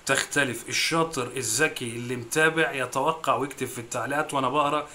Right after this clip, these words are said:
التعليقات. في المركز الخامس قنبلة الذكاء العذراء. اوعوا تفكروا إن العذراء سهلة. دايمًا بقول يا مخدوعين خلي بالكم لا تتخدعوا أكتر وتبقى مصيبة يعني.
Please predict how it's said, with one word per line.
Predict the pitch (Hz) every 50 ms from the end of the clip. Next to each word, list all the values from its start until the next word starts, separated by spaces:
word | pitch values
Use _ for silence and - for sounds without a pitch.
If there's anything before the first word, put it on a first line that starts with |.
| - - - - - - - -
التعليقات. | 135 123 - - 143 135 120 127 123 110 101 92 -
في | - 156
المركز | 170 220 262 247 254 220 208 185 175
الخامس | 202 190 - - 208 226 240 240 240 233 208 - - - - - -
قنبلة | 180 196 196 180 226 247 247 226 -
الذكاء | 175 165 143 139 147 151 143 - - 156 135 120 98 - - - - - - - - - - - -
العذراء. | 160 165 156 170 165 156 143 160 160 165 156 - 175 - - - - -
اوعوا | 165 185 190
تفكروا | 180 - 160 151 - - 180 175 175
إن | 156
العذراء | 139 135 127 127 123 123 139 139 113
سهلة. | - - - 127 113 101 92 87 - - - - - - - - -
دايمًا | 117 139 147 143 143 139
بقول | 131 131 123 127 123 127 143 151 139
يا | 127 123
مخدوعين | 127 131 127 120 120 110 117 117 127 147 139
خلي | - - - 127 117 117 120
بالكم | 127 131 131 131 - 135 120 120
لا | 113
تتخدعوا | 110 113 117 113 - - - 131 131 127 113 110 113 113 -
أكتر | 117 - - - 107 101 90 - - - - - - - - - -
وتبقى | 110 107 - 123 120 123 117 117
مصيبة | 113 113 110 110 - - 127 123 120 92 90 92
يعني. | 92 95 87 85 - -